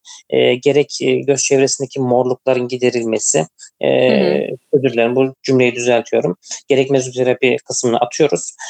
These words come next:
Speaker 1: Göz çevresindeki patolojilerin, kırışıklıkları evet biraz daha hızlı çözebiliyor olsak da göz çevresindeki renk değişimlerinin,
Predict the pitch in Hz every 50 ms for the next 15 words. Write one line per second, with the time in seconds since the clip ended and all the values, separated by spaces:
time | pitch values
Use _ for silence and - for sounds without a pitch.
0 | - - _ _ - 156 156 156 - 165 160 151 151 143 - - 151 147 147 143
1 | - - 151 139 131 - _ _ _ - 147 - 156 139 135 123 117 117 117 107
2 | 110 117 120 - - 143 139 131 - 147 - - 151 - - 147 139 143 147 139
3 | 127 123 120 - - - - - 139 139 131 127 123 - 139 131 123 123 131 131
4 | 127 131 131 139 135 - _ _ _ _ - 147 131 135 139 127 139 135 135 135
5 | 135 135 135 131 - - 143 - - _ - 127 127 - - - - - _ -
6 | 143 135 - - 147 139 135 131 - - 135 113 - 127 139 143 139 - 135 131
7 | 123 - - 131 123 120 117 113 117 120 120